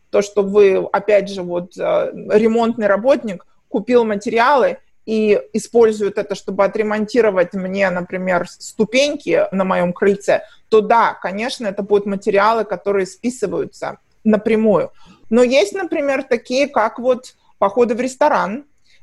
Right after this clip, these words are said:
То есть походы в ресторан можно, люди любят списывать походы в ресторан,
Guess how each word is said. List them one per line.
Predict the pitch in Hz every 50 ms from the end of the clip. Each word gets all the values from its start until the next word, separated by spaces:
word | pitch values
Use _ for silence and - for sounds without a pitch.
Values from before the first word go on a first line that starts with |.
| - -
То | - 226
есть | 220 220 - -
походы | 220 220 - 262 254 220 247 233
в |
ресторан | 220 240 233 - _ 220 208 226 240 262 302 349 320 - -
можно, | - - 208 220 220 233 233 233 226 240 247 220 214 202 196 190 190 180 - -
люди | 208 233 226 233 196 233
любят | 226 220 214 190 214 208 -
списывать | - - 208 - - 214 208 208 208
походы | - 208 - 214 208 196 208
в | 202
ресторан, | 226 220 - - 220 208 185 185 202 214